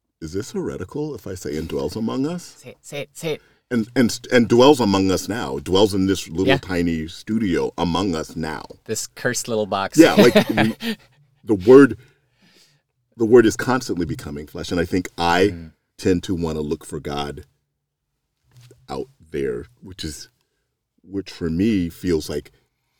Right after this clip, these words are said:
Speaker 1: like I'm doing this hand motion out there somewhere.
Speaker 2: Yeah.
Speaker 1: That's when I become dissociated, that's where I go.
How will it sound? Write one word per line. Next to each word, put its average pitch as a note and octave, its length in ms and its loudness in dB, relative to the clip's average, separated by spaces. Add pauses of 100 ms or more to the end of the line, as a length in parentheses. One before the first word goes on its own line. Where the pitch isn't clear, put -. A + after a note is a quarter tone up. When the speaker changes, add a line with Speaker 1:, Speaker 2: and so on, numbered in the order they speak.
(400)
Speaker 1:
like D#2+ 140 -12
I'm D2+ 140 -8
doing D#2+ 220 -4
this - 320 -8 (460)
hand F2 320 -2
motion D2 360 -6 (140)
out D2+ 200 -4
there F2+ 240 0
somewhere. C2 360 -12 (160)
Speaker 2:
Yeah. - 80 -20
Speaker 1:
That's A#2 240 -2
when G2 220 0
I F#2 160 2
become G2+ 240 -2
dissociated, F#2 560 0
that's E2 200 -4
where C2+ 120 -8
I B1+ 80 -8
go. A#1+ 300 -14